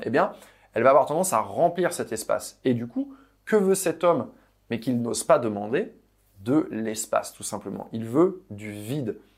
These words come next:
Je parle souvent dans mes vidéos de l'alternance des pleins et des vides. C'est hyper important, c'est-à-dire que les pleins doivent être des pleins, mais pour pouvoir être vécus comme des pleins moments de qualité, il faut qu'il y ait ces vides, ces absences.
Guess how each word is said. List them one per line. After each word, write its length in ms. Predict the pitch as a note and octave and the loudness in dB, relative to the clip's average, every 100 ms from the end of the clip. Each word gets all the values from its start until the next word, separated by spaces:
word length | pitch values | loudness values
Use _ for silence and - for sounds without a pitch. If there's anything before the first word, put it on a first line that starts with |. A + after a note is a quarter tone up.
| _ _ | _ _
Je 120 | F#2+ | -6
parle 300 | G#2 C#3+ C#3+ | 2 4 4
souvent 260 | C#3 - A#2+ | 2 -2 -2
dans 120 | A#2+ | -2
mes 120 | G#2 | -6
vidéos 460 | G2 G2+ G#2+ A#2+ B2 | -10 -8 -4 -2 -2
de 100 | G2+ | -2
l'alternance 580 | G2 G#2+ A2 G#2+ A#2+ F#2+ | -2 0 -2 -2 -2 -4
des 120 | G2 | -8
pleins 400 | - C3+ C3 - | -4 0 0 -2
et 60 | G2+ | -10
des 140 | F#2+ | -10
vides. 400 | F2+ G#2+ E3+ A#2 - - _ _ | -8 -4 0 0 -2 -18 _ _
C'est 280 | - - - | -4 -4 -4
hyper 380 | D#3 D3 D#3 A#2 | -6 2 2 4
important, 480 | G#2 G2 - D#3+ G3+ | 0 -4 -2 -2 -2
c'est-à-dire 400 | - A#2+ C3+ C#3+ | -4 0 0 2
que 160 | A#2 | -4
les 240 | - A#2+ D3+ | -2 -2 -2
pleins 480 | - E3 E3+ E3+ - | -4 -2 0 -2 -4
doivent 320 | G#2+ G#2+ A#2+ - | -6 0 0 0
être 260 | C3+ - A2 | -2 -2 -4
des 140 | G#2+ | -6
pleins, 340 | A2 C#3+ F3+ A#3 - _ _ | -6 -2 -2 -2 -12 _ _
mais 140 | B2+ | -2
pour 240 | C3+ C#3 - | -2 -6 -4
pouvoir 500 | E3 D3+ D#3 F3 C#3+ | -6 -2 2 2 2
être 220 | B2+ A#2+ | -2 -4
vécus 400 | G#2+ C#3 - E3+ | -2 -4 -4 -4
comme 220 | A2 G#2 | -4 -2
des 200 | G#2 G2 F#2 - _ | -6 -6 -10 -18 _
pleins 220 | F#3 G3 | 0 2
moments 300 | G3+ F3+ D#3+ | 2 0 0
de 100 | D3 | -2
qualité, 580 | A#2+ - A2 A2 E3+ A3 - _ _ | -2 -2 -4 -4 -4 -6 -10 _ _
il 100 | A#2+ | -8
faut 200 | A#2 A#3 | -4 -4
qu'il 160 | - C3+ | -2 -2
y 20 | |
ait 60 | C3 | 0
ces 240 | - A2 | -2 -4
vides, 340 | G#2 E3+ A2+ - - _ - | -4 -4 -4 -4 -10 _ -14
ces 280 | - B2 | 0 4
absences. 600 | C3+ D3 - A2+ - - | 4 2 -2 -4 -6 -12